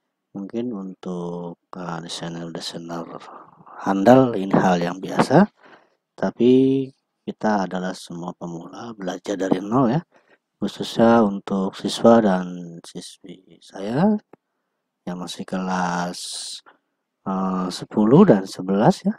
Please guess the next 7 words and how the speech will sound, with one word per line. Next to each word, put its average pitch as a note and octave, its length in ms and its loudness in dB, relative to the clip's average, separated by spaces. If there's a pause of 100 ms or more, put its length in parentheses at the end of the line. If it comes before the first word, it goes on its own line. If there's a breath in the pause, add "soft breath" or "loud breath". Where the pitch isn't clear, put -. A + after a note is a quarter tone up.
masih F#2 560 -8
meniti F2+ 320 -8
karir G2 400 -2
untuk F#2+ 320 -8
menjadi F2 560 -6
seorang F2 560 -12
desainer, G2+ 560 -4